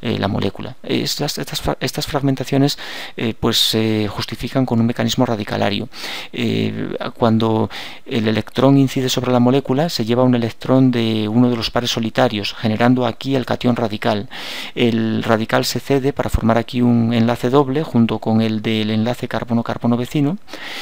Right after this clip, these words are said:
y el otro pasa formando un radical al fragmento que queda libre, a la cadena.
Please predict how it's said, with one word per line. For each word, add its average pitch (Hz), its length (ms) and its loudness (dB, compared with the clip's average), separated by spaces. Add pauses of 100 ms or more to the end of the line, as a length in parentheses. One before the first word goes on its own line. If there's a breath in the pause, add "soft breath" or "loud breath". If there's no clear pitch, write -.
(140 loud breath)
y 135 220 2
el 127 100 2
otro 147 220 0
pasa 131 480 -2
formando 120 400 2
un 117 40 0
radical 120 640 -2
al 110 160 -2
fragmento 117 480 -2
que - 140 -8
queda 113 180 0
libre, 113 320 -2
a 98 60 0
la 101 100 -2
cadena. 107 380 0